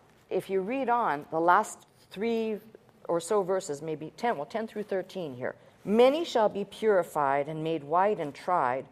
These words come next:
but the wicked shall do wickedly, and none of the wicked shall understand, but the wise shall understand.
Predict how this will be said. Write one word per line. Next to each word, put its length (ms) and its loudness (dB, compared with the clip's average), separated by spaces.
but 140 -6
the 100 0
wicked 340 0
shall 200 0
do 180 -8
wickedly, 600 -4
and 140 -6
none 200 0
of 120 -6
the 80 -4
wicked 320 -4
shall 220 -4
understand, 640 -4
but 140 -12
the 100 -2
wise 460 2
shall 200 -4
understand. 680 -6